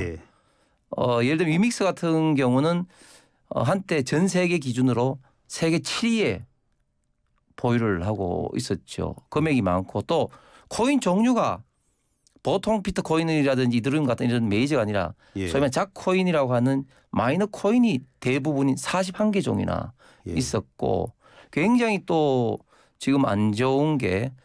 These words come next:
Speaker 2: 사전 정보를 취득했을 가능성이 굉장히 많다.
Speaker 1: 예.
Speaker 2: 예를 들면, 어, 작년 오월 육 일 날, 어,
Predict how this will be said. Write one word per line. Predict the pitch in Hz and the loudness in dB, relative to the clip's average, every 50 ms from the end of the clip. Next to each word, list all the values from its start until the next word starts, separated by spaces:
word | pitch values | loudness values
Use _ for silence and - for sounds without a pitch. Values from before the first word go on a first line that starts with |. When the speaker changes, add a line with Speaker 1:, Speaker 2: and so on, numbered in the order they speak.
| _ _ _ _ _ _ | _ _ _ _ _ _
Speaker 2:
사전 | - - - 147 139 160 160 160 | -8 -6 -4 -2 0 2 2 2
정보를 | 151 160 165 170 170 226 240 233 | 2 2 2 2 2 0 0 0
취득했을 | 202 - - - 160 156 - - 143 135 135 127 - - - 147 147 135 | -2 -4 -4 -4 -4 -2 -2 0 -2 -2 -2 -4 -6 -4 -2 0 0 -2
가능성이 | - - 95 107 113 110 - 165 170 | -2 -2 -2 -2 -2 -2 -2 -4 -2
굉장히 | - 110 90 85 87 120 147 | -2 -2 -2 0 0 0 0
많다. | 165 139 95 82 82 - - 120 104 92 87 85 82 90 92 92 90 85 82 87 85 | 2 0 0 -2 -4 -4 -2 -2 0 0 -2 -2 -2 -2 -2 -2 -2 -2 -4 -6 -8
Speaker 1:
예. | 85 78 67 65 - - - - _ _ - | -10 -12 -14 -16 -20 -20 -20 -20 _ _ -4
Speaker 2:
예를 | 131 143 160 170 | -2 0 0 0
들면, | 165 180 175 175 170 170 160 - - _ _ _ _ _ _ _ _ - | 0 0 2 2 2 0 0 -4 -8 _ _ _ _ _ _ _ _ -8
어, | - - 123 120 | -4 -2 -2 0
작년 | - 143 139 151 170 175 180 180 | 0 0 0 0 0 0 2 2
오월 | 160 127 131 143 151 170 185 190 185 180 180 170 151 | 2 2 2 2 2 2 2 2 2 2 2 2 0
육 | 156 156 170 | 0 0 0
일 | 185 180 180 180 175 | 0 0 2 2 2
날, | 170 160 151 156 160 170 170 170 - _ _ _ _ _ _ _ _ | 2 2 2 0 0 -2 -4 -6 -10 _ _ _ _ _ _ _ _
어, | - - - 110 110 110 107 104 104 101 98 95 92 92 - - | -6 -2 0 2 2 2 2 2 2 2 2 0 0 -2 -2 -4